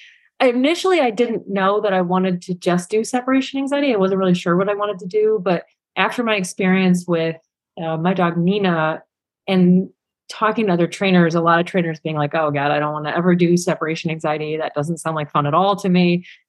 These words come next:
I was like, "No, I can do this. I've done it," you know, like, um, so yeah, after I graduated, I, I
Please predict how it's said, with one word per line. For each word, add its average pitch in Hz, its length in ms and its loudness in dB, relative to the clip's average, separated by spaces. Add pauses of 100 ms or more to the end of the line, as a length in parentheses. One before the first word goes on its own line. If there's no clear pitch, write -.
(160)
I 165 120 -2
was 170 160 -2
like, 170 180 -2
"No, 196 80 0
I 180 160 4
can 226 140 -2
do 170 140 0
this. - 220 -8
I've 170 160 0
done 151 200 0
it," - 180 -8 (180)
you 190 120 -2
know, 156 180 2
like, 147 260 -2 (160)
um, 151 520 -2 (680)
so 165 440 0 (160)
yeah, 403 160 2
after 214 340 0
I 240 60 2
graduated, 208 580 2
I, 175 240 2
I 180 240 2